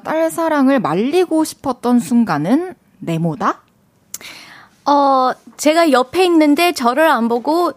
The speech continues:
Speaker 2: 저를 영상으로 <laughs> 보고 계실
Speaker 1: 아, 정말요?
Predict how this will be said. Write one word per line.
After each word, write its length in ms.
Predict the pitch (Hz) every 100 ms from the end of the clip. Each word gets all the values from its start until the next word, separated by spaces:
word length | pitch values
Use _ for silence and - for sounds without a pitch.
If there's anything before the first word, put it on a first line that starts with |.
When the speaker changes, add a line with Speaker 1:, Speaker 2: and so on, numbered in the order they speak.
| _
Speaker 2:
저를 420 | - 233 226 311
영상으로 460 | 233 285 330 311 339
<laughs> 240 | 330 - 415 - -
보고 280 | 359 -
계실 140 | 339 -
Speaker 1:
아, 120 | 311
정말요? 1400 | 311 254 254 277 285 330 415 427 294 254 226 202 147